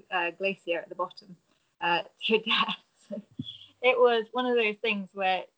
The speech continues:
at one point we did have to use it, um, which was horrible, but you just have to go for it. And we did this whole month of going up and down these things, and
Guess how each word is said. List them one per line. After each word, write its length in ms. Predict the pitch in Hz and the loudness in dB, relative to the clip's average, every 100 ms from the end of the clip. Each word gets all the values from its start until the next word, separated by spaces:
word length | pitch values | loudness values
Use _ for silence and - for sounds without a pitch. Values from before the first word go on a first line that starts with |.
| _ _ _ _ 233 | _ _ _ _ 0
at 160 | 226 | 2
one 160 | 226 220 | 0 -4
point 200 | 233 202 | -8 -10
we 100 | 202 | -10
did 160 | 226 202 | -10 -10
have 120 | 190 - | -16 -16
to 80 | 180 | -12
use 220 | 180 170 | -12 -8
it, 180 | 208 - 208 170 _ - | -8 -8 -20 -20 _ -14
um, 380 | 190 190 185 185 - _ _ _ - - | -10 -8 -8 -8 -12 _ _ _ -18 -8
which 160 | - - | -8 -10
was 100 | 190 214 | -4 2
horrible, 400 | 196 175 185 - | 2 2 -4 -6
but 120 | 180 | -6
you 80 | 190 | -6
just 180 | 180 - | -8 -12
have 100 | 180 - | -20 -20
to 60 | 170 _ _ _ - | -20 _ _ _ -2
go 140 | 185 180 | -2 0
for 140 | 175 180 | -4 -6
it. 80 | - _ _ _ _ - - - - - | -8 _ _ _ _ -20 -20 -20 -6 4
And 380 | 214 202 202 202 | 6 6 4 -6
we 320 | 226 220 208 _ - | -8 -8 -8 _ -6
did 160 | 262 214 | -6 -4
this 120 | 214 - | -12 -10
whole 160 | 233 214 | -8 -4
month 240 | 202 202 _ | -4 -4 _
of 100 | 180 208 | -12 -2
going 240 | 208 202 | 0 0
up 100 | 185 - | -4 -16
and 120 | 185 | -14
down 140 | 185 | -14
these 140 | 180 180 - | -14 -16 -14
things, 300 | 175 175 185 _ 165 170 | -14 -14 -18 _ -10 -8
and 240 | 170 180 | -10 -14